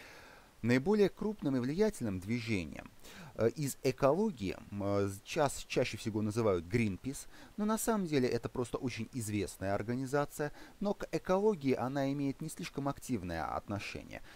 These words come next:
потому что Greenpeace занимается экологическими вопросами строго в странах, которые являются противниками С Ш А. То есть, например, в России, в Китае, в Индии, в Бразилии,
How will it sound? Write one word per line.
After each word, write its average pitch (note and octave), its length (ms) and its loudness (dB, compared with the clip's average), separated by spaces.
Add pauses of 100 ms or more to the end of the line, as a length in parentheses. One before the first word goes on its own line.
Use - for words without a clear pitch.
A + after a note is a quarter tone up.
(180)
потому C3+ 280 4
что G#2+ 1000 8
Greenpeace C#3+ 440 0
занимается A#2+ 600 4
экологическими B2 680 0
вопросами A#2+ 580 0 (240)
строго A3 840 4
в A2+ 200 4
странах, A2 800 4 (240)
которые A3 420 6
являются A#2+ 520 4
противниками G2+ 720 -2
С F#2 180 -8
Ш - 180 -8
А. - 160 -4 (600)
То B2+ 140 8
есть, B2+ 220 6
например, G#2 460 4
в A2+ 60 0
России, G2+ 680 2
в - 80 -12
Китае, F2+ 720 6
в G#2+ 160 0
Индии, G#2+ 500 0
в E2+ 80 -8
Бразилии, G2 800 0